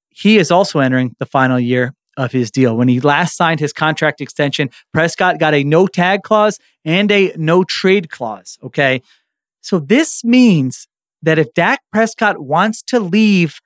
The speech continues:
after twenty twenty-four, he would be just thirty-two years old at the time.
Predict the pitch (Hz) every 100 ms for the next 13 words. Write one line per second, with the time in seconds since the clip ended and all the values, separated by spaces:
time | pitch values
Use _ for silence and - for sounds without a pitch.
0 | _ _ _ 175 160 - 147 - 170 190
1 | 240 226 - 226 220 - - 254 202 135
2 | 131 _ _ _ - 220 226 285 220 214
3 | 220 - 175 - _ _ 185 220 269 285
4 | 254 - 254 180 202 208 170 180 160 170
5 | - _ _ _ _ 170 175 165 - 180
6 | 151 127